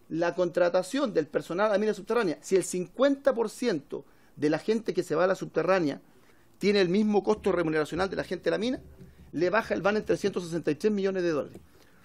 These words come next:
¿Qué decimos nosotros? Tal como les mostraba en la lámina anterior,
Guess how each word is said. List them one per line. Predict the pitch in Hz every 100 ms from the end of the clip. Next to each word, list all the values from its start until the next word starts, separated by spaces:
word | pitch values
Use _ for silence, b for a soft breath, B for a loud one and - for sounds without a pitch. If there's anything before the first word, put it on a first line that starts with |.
| b b b b
¿Qué | - 214
decimos | 214 220 214
nosotros? | 214 254 240 - - - _ - - - - - -
Tal | 156 151
como | 160
les | 151
mostraba | 143 170 165
en |
la |
lámina | 165 170
anterior, | 151 175 170